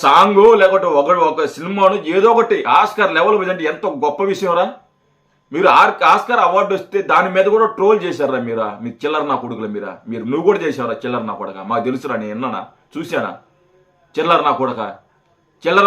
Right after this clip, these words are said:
మాటలు మాట్లాడుతున్నా. ఆస్కార్ అవార్డు వచ్చి అందరూ ప్రా-, అందరూ అభినందిస్తుంటే ఈ చిల్లర నా కొడుకులు ట్రోలింగ్ చేశారు. ఆస్కార్కి పోతే గ్లోబల్ అవ-, గ్లోబల్ స్టార్ అవుతారని. గ్లోబల్ అవార్డు వచ్చిందిరా నా కొడక అని చెప్పి చెప్తుంటే, నా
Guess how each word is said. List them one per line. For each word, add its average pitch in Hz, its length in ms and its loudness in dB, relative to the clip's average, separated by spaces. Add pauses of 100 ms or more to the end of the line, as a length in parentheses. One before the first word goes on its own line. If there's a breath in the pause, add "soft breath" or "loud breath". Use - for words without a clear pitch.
మాటలు 165 200 0
మాట్లాడుతున్నా. 135 360 0
ఆస్కార్ 190 320 0
అవార్డు 147 280 0
వచ్చి 165 200 -4 (1200)
అందరూ 214 300 4
ప్రా-, 151 720 4
అందరూ 185 260 2
అభినందిస్తుంటే 185 680 -2 (320)
ఈ 147 40 -8 (140)
చిల్లర 208 340 2
నా 185 60 4 (100)
కొడుకులు 170 260 -4 (140)
ట్రోలింగ్ 202 420 4
చేశారు. 117 320 -6 (1700)
ఆస్కార్కి 185 480 4
పోతే 170 200 4 (120)
గ్లోబల్ 196 360 8
అవ-, 170 260 4
గ్లోబల్ 196 260 2
స్టార్ 151 220 0
అవుతారని. 127 380 0 (180)
గ్లోబల్ 240 460 6
అవార్డు 208 340 2
వచ్చిందిరా 190 340 2 (100)
నా - 40 4 (120)
కొడక 160 260 0 (140)
అని 202 140 -4
చెప్పి 196 320 0 (100)
చెప్తుంటే, 139 500 -2 (720)
నా 139 60 -2